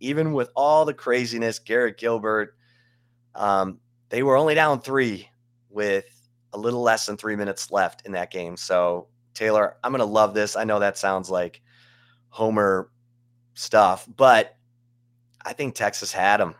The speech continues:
I think they had 'em on the ropes, uh, if Colt McCoy's in that game.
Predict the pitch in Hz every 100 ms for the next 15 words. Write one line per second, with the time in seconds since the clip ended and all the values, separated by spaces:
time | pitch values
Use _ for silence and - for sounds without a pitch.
0 | _ 95 107 101 101 104 107 104 101 98
1 | 95 101 95 92 - - - _ 87 87
2 | - 90 98 90 90 - 92 90 90 87
3 | - 127 175 240